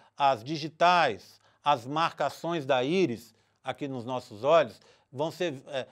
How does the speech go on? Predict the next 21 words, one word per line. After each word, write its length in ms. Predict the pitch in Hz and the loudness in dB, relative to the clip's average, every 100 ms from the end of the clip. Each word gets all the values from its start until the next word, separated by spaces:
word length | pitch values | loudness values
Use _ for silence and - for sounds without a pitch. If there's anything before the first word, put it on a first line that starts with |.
| _ | _
vai 100 | 143 | -6
ser 140 | 143 170 | -4 -4
observado 560 | 147 170 147 143 147 | -4 -4 0 2 2
que 100 | 135 | 0
essas 300 | 165 151 147 | -2 -2 -6
digitais 720 | 127 170 165 160 139 135 143 - _ - | -8 -8 -8 0 2 4 2 -8 _ -2
e 80 | 147 | -2
essas 240 | 147 131 | -2 -6
marcações 600 | 143 131 135 - 151 151 | -8 -4 -6 -6 -8 -6
são 160 | 175 175 | -6 -6
diferentes. 600 | 143 196 165 113 - _ _ _ _ _ | -2 0 0 -4 -10 _ _ _ _ _
Isso 320 | 233 254 - 170 | -4 -2 2 0
ocorre 560 | - 170 190 139 110 _ _ _ | 4 6 6 6 -2 _ _ _
porque 500 | - 190 - 196 202 - _ _ | -8 -8 0 2 2 -4 _ _
essas 600 | 196 247 247 190 147 - | 0 0 0 -4 -6 -8
crianças, 880 | - 139 151 202 196 - 104 - _ _ _ - | -6 -2 0 0 -2 -6 -12 -14 _ _ _ 4
ao 140 | 160 | 4
longo 340 | 160 190 220 | 4 2 0
da 160 | 175 156 | 0 -2
sua 260 | 151 165 151 | -2 -2 -2
existência, 720 | 123 120 - 165 185 180 | -4 -10 -6 -4 -4 -4